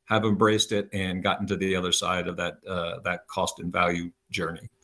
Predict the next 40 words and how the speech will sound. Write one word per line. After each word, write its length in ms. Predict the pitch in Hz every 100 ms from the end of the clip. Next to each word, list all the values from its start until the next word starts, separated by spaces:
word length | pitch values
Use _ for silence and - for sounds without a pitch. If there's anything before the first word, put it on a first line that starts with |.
| - -
What's 220 | 117 110 131
really 260 | 131 113
interesting, 640 | 104 104 - 101 95 98 -
Jason, 380 | 110 98 98 98
is 240 | 95 92
the, 360 | 101 95 92 - - - - - - - - _ -
uh, 240 | 90 90
the 140 | 90 107
opportunities 760 | 107 110 107 107 101 101 95
for 120 | 104
agencies 520 | 95 98 98 104 87
to 180 | 95 87 - _
even 240 | 123 123 98
reinvent 720 | 92 95 95 90 104 92 - _ _ _ -
what 260 | 101 110
they're 160 | - 98
doing 340 | 98 117 92
and 160 | 85 85
how 140 | 101 98
they're 120 | 92
doing 300 | 95 95 90
it. 160 | 87
So 140 | - 104
I 60 | 95
think 160 | 107
of 180 | 104 - -
someone 320 | - 113 110
like 200 | 104 98 - -
Municipal 600 | 107 104 110 107 104 101
Securities 580 | - 95 110 101 98
Rulemaking 540 | 95 104 98 92 90 90
Board, 300 | 90 87 87
M 120 | 95
S 200 | 92 -
R 160 | 92 90
B, 380 | 92 92 85 110 _ - _ _ _ _ _ -
you 80 |
know, 100 | 95
they 220 | 92 101 107
were 480 | 107 101 95 -